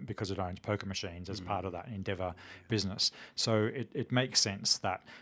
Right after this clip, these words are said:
Speaker 1: um, they'll hive off the sin businesses, um, the businesses that own the drinks and the hotels, um, and they'll be, uh, I think the, probably the mo-, and while that's a good thing from, um, from a strategic point of view,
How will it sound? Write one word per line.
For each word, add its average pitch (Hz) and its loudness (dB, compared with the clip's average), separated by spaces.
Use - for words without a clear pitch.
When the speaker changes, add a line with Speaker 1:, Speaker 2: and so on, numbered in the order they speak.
Speaker 1:
um, 104 -2
they'll 98 4
hive 104 6
off - 2
the - -6
sin 139 6
businesses, 139 6
um, 104 0
the 104 -2
businesses 98 -2
that 95 -4
own 98 -2
the 95 -4
drinks 110 0
and 95 -6
the 92 -4
hotels, 107 4
um, 120 2
and 127 4
they'll 127 10
be, 156 4
uh, - 0
I 135 6
think 185 -2
the, 131 -2
probably 123 8
the 110 -2
mo-, 107 0
and 131 0
while 135 10
that's 113 4
a - 0
good 101 -2
thing 101 0
from, 95 -2
um, 92 -4
from 98 -2
a 90 -4
strategic 123 -2
point 95 -2
of 90 -4
view, 87 -6